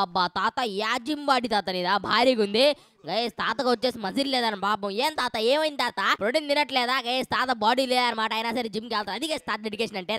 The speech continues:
తాత, ఎందుకు తాత ఫైటింగ్లు? చెప్పు తాత, ఎందుకు తాత? ఊరికి కొట్టానుకో బాగుండే చెప్తాను. ఎందుకు తాత నాతో ఫైట్? "యో తాత, వెళ్ళిపా తాత, వెళ్ళిపా తాత.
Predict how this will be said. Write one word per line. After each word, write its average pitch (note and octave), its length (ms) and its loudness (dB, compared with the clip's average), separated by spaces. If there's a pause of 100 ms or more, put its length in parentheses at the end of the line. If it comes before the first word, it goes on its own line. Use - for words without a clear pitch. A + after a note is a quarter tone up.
తాత, C4+ 160 -2 (200)
ఎందుకు D4 300 -6
తాత D#4 320 2
ఫైటింగ్లు? C4+ 360 0 (120)
చెప్పు A#3+ 260 2
తాత, C#4 220 2 (520)
ఎందుకు C#4+ 260 -6 (120)
తాత? C#4+ 240 2 (260)
ఊరికి C#4+ 320 0
కొట్టానుకో B3+ 560 4 (440)
బాగుండే A#3+ 420 0
చెప్తాను. G#3 300 -2
ఎందుకు C4+ 380 -2
తాత D4 240 0 (100)
నాతో C4 280 0
ఫైట్? A3+ 200 0
"యో A3 100 0
తాత, G#3+ 280 -2
వెళ్ళిపా B3+ 460 2
తాత, B3+ 300 0 (120)
వెళ్ళిపా B3 460 0
తాత. B3 320 -2